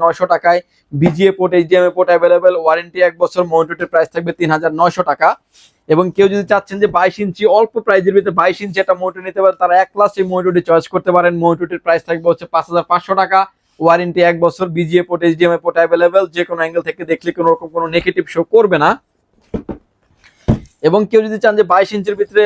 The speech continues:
আপনার Hikvision মনিটর নিতে যাচ্ছেন, অফিসিয়াল প্রোডাক্ট, Hikvision অফিসিয়াল প্রোডাক্ট, বাইশ ইঞ্চি বর্ডারলেস মনিটর, এই মনিটরটির প্রাইস থাকবে হচ্ছে only আট হাজার টাকা।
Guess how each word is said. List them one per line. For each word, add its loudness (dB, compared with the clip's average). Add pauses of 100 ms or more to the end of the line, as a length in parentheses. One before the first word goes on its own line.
আপনার -8
Hikvision -4
মনিটর 2
নিতে -6
যাচ্ছেন, 0 (160)
অফিসিয়াল 0
প্রোডাক্ট, -2
Hikvision 0 (100)
অফিসিয়াল 0
প্রোডাক্ট, 0
বাইশ 2
ইঞ্চি -6
বর্ডারলেস 2
মনিটর, 0 (400)
এই 2
মনিটরটির 2
প্রাইস 0
থাকবে -2
হচ্ছে -2 (120)
only 4 (400)
আট 0
হাজার 0
টাকা। -2